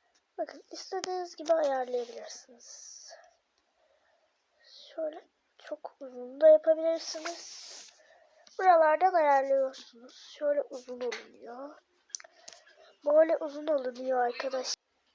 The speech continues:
arkadaşlar bir şey olmuş da. Şöyle buraya kadar getirip uzayabiliyorsunuz.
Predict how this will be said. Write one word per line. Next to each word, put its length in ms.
arkadaşlar 460
bir 100
şey 380
olmuş 420
da. 120
Şöyle 300
buraya 440
kadar 280
getirip 500
uzayabiliyorsunuz. 1080